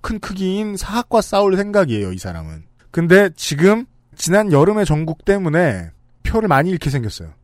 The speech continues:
근데 이 사람은 이미 유치원 때문에라도 표를 많이 잃게 생겼거든요. 같은 서울이라도 이 사람한테는 서울이 아니에요. 되게 많이 불리한 상황에 싸우고 있습니다. 어, 지역민들이라도 관심을 가져줬으면 좋겠어요.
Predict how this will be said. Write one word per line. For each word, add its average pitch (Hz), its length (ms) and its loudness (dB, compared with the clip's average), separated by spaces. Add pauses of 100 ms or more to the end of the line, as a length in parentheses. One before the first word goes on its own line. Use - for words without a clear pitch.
(100)
근데 180 100 0
이 151 40 0
사람은 196 400 2
이미 185 340 -2
유치원 208 380 -2
때문에라도 170 380 0
표를 202 180 -2
많이 131 200 0
잃게 117 180 -6
생겼거든요. 110 540 -8 (340)
같은 220 340 -4
서울이라도 202 420 2
이 127 40 0
사람한테는 147 380 -2
서울이 190 220 2
아니에요. 82 440 -12 (400)
되게 156 340 4
많이 185 240 6
불리한 175 460 2
상황에 185 320 0
싸우고 190 340 2
있습니다. 85 540 -12 (240)
어, 143 160 -6
지역민들이라도 180 720 2
관심을 117 320 -4
가져줬으면 101 400 -6
좋겠어요. - 380 -14